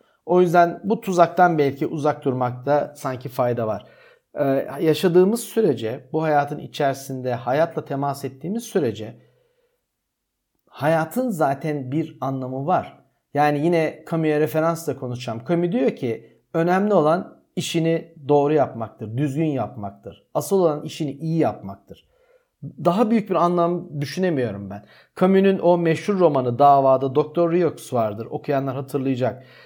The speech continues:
Yani veba salgını sırasında aslında hemen hemen hiçbir şeyi kontrol edemeyeceğini bilmesine rağmen her sabah kalkıp doktor çantasını alıp önlüğünü giyip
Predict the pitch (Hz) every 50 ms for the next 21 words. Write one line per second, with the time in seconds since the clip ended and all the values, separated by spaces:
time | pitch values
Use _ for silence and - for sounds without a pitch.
0 | - _ - 147 147 151 147 139 127 127 160 180 170 165 175 165 160 - - -
1 | 135 135 135 131 123 143 180 185 - - 190 180 151 - - 131 117 101 90 90
2 | - - _ _ _ _ _ _ - - 156 151 - - 160 160 156 156 151 151
3 | 147 135 147 160 170 175 170 165 160 147 160 165 - - 185 - - 190 175 175
4 | - - 156 151 147 147 151 170 175 160 143 135 156 175 185 175 151 139 147 147
5 | 151 170 160 151 147 139 139 135 135 - 131 135 147 160 165 147 127 107 101 95
6 | 92 - _ _ _ _ _ - 156 170 180 170 - 180 147 131 123 127 - -
7 | - - 131 143 139 139 - 147 143 143 - _ _ _ _ _ - 151 156 156
8 | - 180 180 180 180 - 156 135 127 127 - 143 - - 101 101 101 - - 139
9 | 135 139 139 139 - _ - 170 165 165 156 151 147 139 131 120 113 110 120 139
10 | 156 156 160 156 - - -